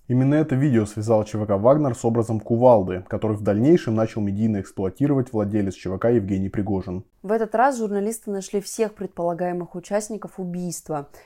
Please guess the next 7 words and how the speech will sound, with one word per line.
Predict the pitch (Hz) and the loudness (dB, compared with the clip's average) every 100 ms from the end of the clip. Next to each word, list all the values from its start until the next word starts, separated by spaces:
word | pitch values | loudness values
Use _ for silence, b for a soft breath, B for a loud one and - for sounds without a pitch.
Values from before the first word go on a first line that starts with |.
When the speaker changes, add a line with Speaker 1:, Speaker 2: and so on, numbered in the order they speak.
| - | -10
Speaker 2:
Это | 240 214 | -4 0
наемники | 175 214 220 202 | 0 0 -2 -4
четвертого | 175 - 190 220 220 185 | -12 -8 -2 -2 -2 -8
штурмового | - 180 180 175 185 180 | -8 -6 -4 -4 -2 -2
отряда | 160 180 202 185 | -4 0 2 2
«Роджер», | 185 185 156 160 160 | 0 0 -2 -6 -8
Стропа, | - - 175 170 185 220 | -12 -6 -6 0 2 2